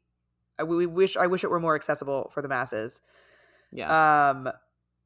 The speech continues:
Speaker 1: but yes, so conflict three, conflict resolution.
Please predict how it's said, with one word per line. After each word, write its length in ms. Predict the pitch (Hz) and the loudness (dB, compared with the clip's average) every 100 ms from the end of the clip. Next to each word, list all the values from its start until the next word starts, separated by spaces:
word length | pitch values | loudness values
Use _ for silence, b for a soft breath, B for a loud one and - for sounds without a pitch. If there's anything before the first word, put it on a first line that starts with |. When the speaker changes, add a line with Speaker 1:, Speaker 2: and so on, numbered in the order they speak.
| _ | _
Speaker 1:
but 840 | 147 180 165 156 151 - - - - _ _ _ _ _ _ _ _ _ _ - | 6 8 8 6 4 2 -6 -8 -12 _ _ _ _ _ _ _ _ _ _ 0
yes, 340 | 165 - - | 2 2 -6
so 260 | - 214 156 - | 4 8 8 6
conflict 340 | - 190 233 233 | 2 2 2 2
three, 320 | 196 185 175 | 4 4 2
conflict 340 | - 180 185 190 | 4 2 4 -2
resolution. 680 | 175 170 160 165 160 151 | -2 -2 0 2 2 2